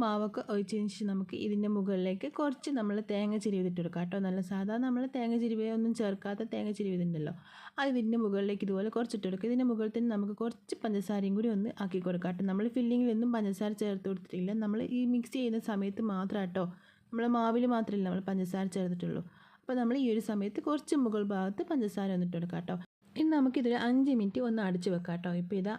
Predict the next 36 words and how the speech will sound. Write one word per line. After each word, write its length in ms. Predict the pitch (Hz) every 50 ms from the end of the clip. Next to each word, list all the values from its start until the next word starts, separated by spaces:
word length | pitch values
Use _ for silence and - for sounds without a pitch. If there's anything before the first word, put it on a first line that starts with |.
| -
അഞ്ച് 180 | 240 233 208 214 196
മിനിറ്റ് 220 | 190 185 185 202 196
കഴിഞ്ഞിട്ട് 220 | 190 185 180 190 190
നമ്മൾ 160 | 185 180 180 190 190
തുറന്ന് 240 | 226 226 254 247 233
നോക്കിയിട്ടുണ്ട്. 380 | 202 185 180 180 175 165 170 190 220 226
നമ്മൾ 160 | 214 190 185 190 196 190
അടിപൊളിയായിട്ട് 680 | 196 196 - - - 277 233 226 202 196 196 196 - 208
കിട്ടിയിട്ടുണ്ട്. 440 | 196 185 175 165 175 175 180 175 180 180 196
ഇതിൻ്റെ 220 | 202 196 196 196 202 202
ഉൾഭാഗം 480 | 202 190 185 196 190 190 185 185 226 233
നന്നായിട്ട് 440 | 226 226 233 254 269 254 226 220 220 214
വന്നിട്ടുണ്ട് 340 | 190 180 180 175 175 165 170
കേട്ടോ. 160 | 180 202 180 175 180 - - - - _
ഇനി 80 | 311 302 302
നമുക്ക് 240 | 277 262 269 269 294 277
ഒന്ന് 160 | 254 254 254 254
ഇതുപോലെ 220 | 226 233 226 226 240
ഇങ്ങനെ 140 | 240 247 247 269
തൊട്ട് 200 | 269 262 262 247 190
നോക്കാം. 260 | 165 170 175 196 - - 226
ആ 20 | 226 214 220
തൊട്ട് 140 | 214 208 220
നോക്കുന്ന 260 | 220 208 220 220 226 220 -
സമയത്ത് 260 | 214 190 190 208 226 233
നമ്മളെ 220 | 233 233 240 240 247 247
കൈമിൽ 340 | 233 220 208 214 214 214 220 247 -
ഇതൊന്നും 240 | 214 214 202 214 233 226 226
ഒട്ടിപ്പിടിക്കുന്നില്ല 640 | 202 - 247 233 226 214 202 208 202 196 196 196 190 190
എന്നുണ്ടെങ്കിൽ 380 | 185 180 180 180 185 214 247 247
ഇത് 80 | 247 226
റെഡി 180 | 202 180 180 175
ആയിട്ടുണ്ടാവും 340 | 170 170 165 160 165 151 151 -
കേട്ടോ. 100 | 185 185 180 - - - - - - 214
അപ്പോൾ 120 | 208 254 - 240
ഒരുപാട് 500 | 240 233 226 247 247 262 269 277 285 311